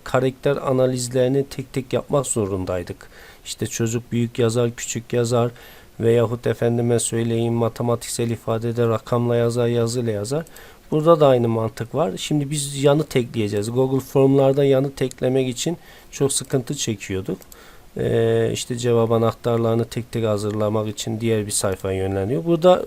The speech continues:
kolay. Hemen buna bir yanıt ekliyoruz. Ne diyoruz? Siyah.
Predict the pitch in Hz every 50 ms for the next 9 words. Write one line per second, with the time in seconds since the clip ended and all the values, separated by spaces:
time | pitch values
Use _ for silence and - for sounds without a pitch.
0 | - - - 185 185 160 139 139 196 - - - - - - - - - - -
1 | - - - - - 165 170 175 165 160 160 165 165 165 156 160 156 151 156 156
2 | 165 156 - - 139 120 110 - - 113 110 110 107 113 123 147 165 160 143 131
3 | 127 120 120 139 151 147 - - - - - - 151 127 117 120 -